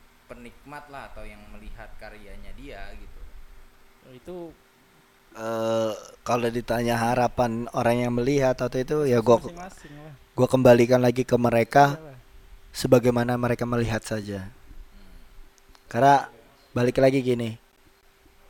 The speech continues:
Speaker 3: dulu nih, ya bukan menyama-nyamakan, tapi, eh, peristiwanya aja dulu. Rasulullah dihadirkan di, di bumi,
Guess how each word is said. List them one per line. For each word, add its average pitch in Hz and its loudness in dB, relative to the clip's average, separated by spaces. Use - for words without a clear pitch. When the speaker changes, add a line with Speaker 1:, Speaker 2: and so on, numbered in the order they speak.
Speaker 3:
dulu 131 4
nih, 151 0
ya 107 -8
bukan 117 2
menyama-nyamakan, 117 -2
tapi, 127 -10
eh, 120 0
peristiwanya 135 0
aja 131 -2
dulu. 131 2
Rasulullah 123 0
dihadirkan 113 2
di, 104 0
di 113 -4
bumi, 120 -4